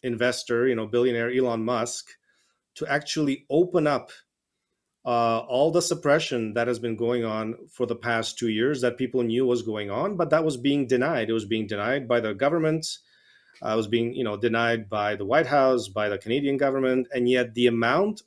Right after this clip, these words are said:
of suppression, the effort that went into suppressing,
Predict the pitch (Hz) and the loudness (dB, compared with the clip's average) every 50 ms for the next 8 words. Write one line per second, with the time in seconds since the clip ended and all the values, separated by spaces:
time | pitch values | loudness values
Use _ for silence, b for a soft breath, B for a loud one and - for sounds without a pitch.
0 | _ - 120 117 113 - - - - 123 117 - - - - 143 170 170 - - | _ -2 -2 -2 -2 -2 -4 -2 -2 -2 -2 -4 -2 2 4 4 4 4 2 -2
1 | 120 110 104 101 104 127 151 175 220 220 - 127 - - - - - _ - 117 | -4 -4 -2 -4 -4 2 4 4 4 6 6 6 6 4 0 -10 -16 _ -4 -2
2 | 117 113 113 107 117 123 123 123 117 - - 135 139 151 - - 131 120 - - | 0 0 2 2 2 2 2 2 0 0 -2 -2 -2 0 0 0 0 0 0 -2
3 | 120 - - - - 139 175 - - - 123 110 101 95 95 | -4 -4 -4 0 2 2 4 2 2 0 0 0 0 -2 -6